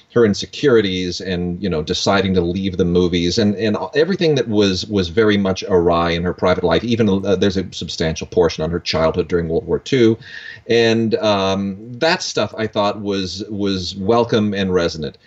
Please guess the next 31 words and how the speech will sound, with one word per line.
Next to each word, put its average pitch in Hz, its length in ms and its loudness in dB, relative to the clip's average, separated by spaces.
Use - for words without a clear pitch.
But 139 300 2
it 135 80 0
gives 127 200 0
very 147 200 6
short 113 280 0
shrift - 300 -4
to 92 60 -10
her 87 80 -4
career, 160 540 -2
unfortunately. 85 680 -2
The 98 140 -2
movies, 104 400 2
it 87 100 -8
skips - 340 0
to - 60 -6
the 104 100 0
movies 98 300 2
very, 110 320 4
very, 87 160 2
very 82 180 -2
quickly. 90 440 -2
It 80 80 -8
gives 95 180 -6
almost 95 320 -2
no 113 320 4
attention 92 400 -2
whatsoever 87 440 0
to 90 40 -2
My 85 220 -2
Fair 82 180 -2
Lady. 101 380 2